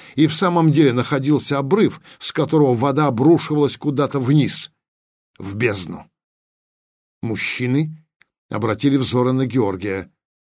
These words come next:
"О какой помощи ты говорил?" — процедил сквозь зубы Антон. "Летит!" — вдруг воскликнул остроглазый Данила. Корабль догоняла птица.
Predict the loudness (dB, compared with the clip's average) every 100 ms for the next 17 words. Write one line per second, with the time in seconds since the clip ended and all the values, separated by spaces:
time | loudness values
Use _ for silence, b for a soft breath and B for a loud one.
0 | _ _ _ _ _ -6 -2 -2 2 0
1 | 4 2 2 -2 -4 -4 -2 0 2 0
2 | -2 B B -2 0 -2 0 -2 0 0
3 | 0 2 2 2 0 0 -2 -2 -8 -18
4 | _ _ _ _ -10 -4 2 2 0 0
5 | 2 2 -2 -8 -20 B B -6 2 2
6 | 2 -2 -2 -2 -2 -2 0 -4 -4 -4
7 | -8 -4 -4 -2 -2 -2 -2 -2 -2 0
8 | 0 0 -4 -12 _ _ _ _ _ -10
9 | -6 -2 -2 0 0 -2 -8 _ _ _
10 | _ _ _ -2 -2 0 -4 -2 -4 -4
11 | -8 _ -20 -12 -10 -8 -8 -10